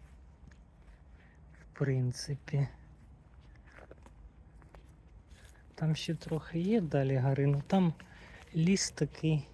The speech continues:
дуже. Ну, ось там видно ще трохи міста. Ну, на цьому будемо завершувати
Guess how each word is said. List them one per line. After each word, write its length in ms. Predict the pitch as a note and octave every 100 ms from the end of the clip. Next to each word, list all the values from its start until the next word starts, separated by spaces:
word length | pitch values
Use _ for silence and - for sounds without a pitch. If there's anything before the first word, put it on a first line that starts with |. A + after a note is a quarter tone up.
| - - - -
дуже. 500 | D3+ D3 D3 D3 C#3 - - - - - - - - - - - - -
Ну, 220 | E3+ F3 D3
ось 160 | -
там 260 | - C#3+ C3+
видно 360 | C#3 C#3 C#3
ще 240 | B2+ - D3
трохи 500 | C3 F3+ F3 - F3 - - - -
міста. 640 | E3+ E3 D#3 - - E3 - - - - - - - - - - - - - - - - - - - - - -
Ну, 120 | G3 G3+
на 160 | F#3+
цьому 420 | - - F3+ F3 C#3 - - - -
будемо 360 | D#3 D3 D3+ C#3
завершувати 840 | D3 E3+ G3 - E3+ D3 - C#3